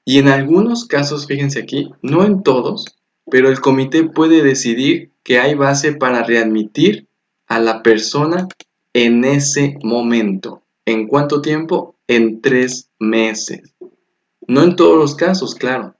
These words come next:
Si es apóstata, pues no. Pero en algunos casos pueden readmitirlo. Muy bien, y si no fuera el caso, los ancianos harán esfuerzos comunicarse con ella cada seis meses si quiere.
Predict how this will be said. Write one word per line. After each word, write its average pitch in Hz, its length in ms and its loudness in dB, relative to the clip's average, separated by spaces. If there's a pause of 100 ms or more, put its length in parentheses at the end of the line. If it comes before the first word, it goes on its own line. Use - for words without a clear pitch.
(120)
Si 120 140 -2
es 117 80 -2
apóstata, 143 500 -2
pues 98 180 -10
no. 101 180 -4 (720)
Pero 113 400 4
en 117 140 -2
algunos 131 400 0
casos 165 560 -4 (160)
pueden 135 320 2
readmitirlo. 98 720 -2 (1200)
Muy 151 220 6
bien, 175 400 0 (140)
y 131 100 -2
si 143 140 -2
no 180 120 4
fuera 196 220 2
el 190 100 -2
caso, 180 540 -2 (800)
los 139 240 2
ancianos 156 480 0
harán 139 240 2
esfuerzos 143 560 -8
comunicarse 131 880 -2
con 120 180 -4
ella 127 360 -2
cada 139 300 -6
seis 120 380 -2
meses 117 380 -4
si 139 240 -4
quiere. 139 580 2